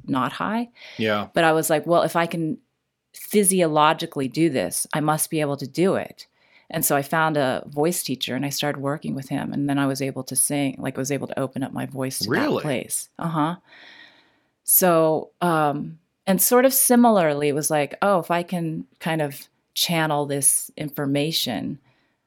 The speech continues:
Speaker 1: um, when I'm high, maybe I can do this when I'm not high." And so, um, that was my experience. And I, you know, I start,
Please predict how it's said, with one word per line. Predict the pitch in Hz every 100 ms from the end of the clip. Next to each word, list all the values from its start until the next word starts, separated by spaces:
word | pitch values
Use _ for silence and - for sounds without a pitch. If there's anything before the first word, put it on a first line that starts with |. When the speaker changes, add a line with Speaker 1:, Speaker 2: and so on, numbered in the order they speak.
| _ _
Speaker 1:
um, | 165 147 131 - _
when | 165 147
I'm | 143
high, | - 160 147 160
maybe | 156 151 160 156
I |
can | 151 151
do | 139
this | 139 151
when | - 139
I'm | 135
not | 135 160
high." | 147 - - 156 _ _ _ _ _ -
And | 160
so, | 151 165 156 151 151 - _ _ _ _ _ _ _ _ _ _ _ _ _
um, | 175 165 147 139 - - _ _
that | 175 160
was | 185
my | 180 160
experience. | - - 180 175 143
And | 147
I, | 143 143
you | - 160
know, | 139
I |
start, | 139 - -